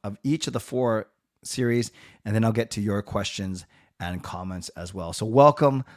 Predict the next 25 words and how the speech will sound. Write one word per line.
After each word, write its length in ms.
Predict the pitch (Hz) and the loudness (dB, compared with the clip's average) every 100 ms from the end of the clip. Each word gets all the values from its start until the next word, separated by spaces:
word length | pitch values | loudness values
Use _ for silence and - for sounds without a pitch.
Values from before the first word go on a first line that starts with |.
| _ | _
to 100 | - | -4
all 220 | - 120 | 2 4
of 80 | 117 | 4
you. 260 | 113 110 101 - - _ | 4 2 -2 -8 -20 _
Very 400 | 113 120 117 113 | 0 2 4 2
happy 640 | 101 110 104 113 104 92 - _ - | 0 0 0 0 -2 -4 -8 _ -10
to 100 | 107 | -8
see 220 | - 110 | -4 -4
you. 160 | 92 95 | -2 2
Moderators, 640 | 135 156 170 170 180 156 - - _ | 6 8 6 4 2 -2 -12 -20 _
do 160 | 120 147 | 0 2
what 160 | 160 - | 2 2
you 60 | |
need 140 | 147 131 | 2 2
to 80 | |
do. 340 | 123 113 82 76 _ _ _ _ | 4 4 2 -6 _ _ _ _
Members, 460 | 117 143 147 107 95 | 6 8 8 4 0
that's 220 | 101 - | -4 4
legends, 580 | 135 151 127 87 78 - _ | 6 6 2 -4 -10 -14 _
Hall 220 | - 131 | 4 8
of 80 | 135 | 8
Fame 160 | 143 131 | 8 6
and 120 | 113 | 6
franchise 380 | 131 131 131 120 | 2 4 2 2
members, 420 | 123 127 127 | 2 2 0